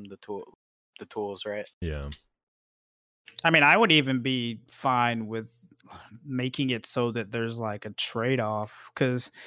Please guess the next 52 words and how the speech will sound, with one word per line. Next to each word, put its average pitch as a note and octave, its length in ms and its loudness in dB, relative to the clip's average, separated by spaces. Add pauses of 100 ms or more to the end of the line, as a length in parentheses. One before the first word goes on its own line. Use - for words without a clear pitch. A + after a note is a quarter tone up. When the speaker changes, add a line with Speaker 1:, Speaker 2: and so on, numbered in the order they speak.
(220)
Speaker 3:
in C#3+ 100 4
a C#3 60 8
lot C#3+ 240 8
of C#3 100 6
other C#3 180 6
games, D#3 480 6
if B2 120 0
somebody's B2+ 480 4
blocking B2+ 520 2
and A#2+ 100 0
you A#2+ 80 -2
hit B2+ 200 0
them C#3 160 2
while B2 160 6
they're A2+ 100 2
blocking, A#2+ 540 2
you A#2+ 100 0
chip - 300 2
away B2 240 4
at A#2+ 100 2
their A#2+ 120 -2
stamina B2 440 0
bar B2+ 260 2
as A#2+ 140 -4
well. C3 280 2
So C#3+ 160 2
it's B2 120 2
like, B2+ 200 -2
even C#3 160 4
if C3+ 120 0
they're B2+ 120 2
staying C3 340 4
completely C3 400 0
protected, C#3+ 640 2 (300)
they C#3+ 100 6
can't C#3 300 4
just C3 200 2
sit C#3 180 2
there B2+ 140 4
and B2 120 0
turtle C3 260 6
behind A#2+ 380 2
block B2+ 320 6
and B2 100 0
wait B2 160 4
on B2 160 4
cooldowns A#2+ 720 0
and A#2 120 -2
then A#2 120 -2
just A2+ 240 -6
mobility A#2+ 560 -2
away. B2 540 0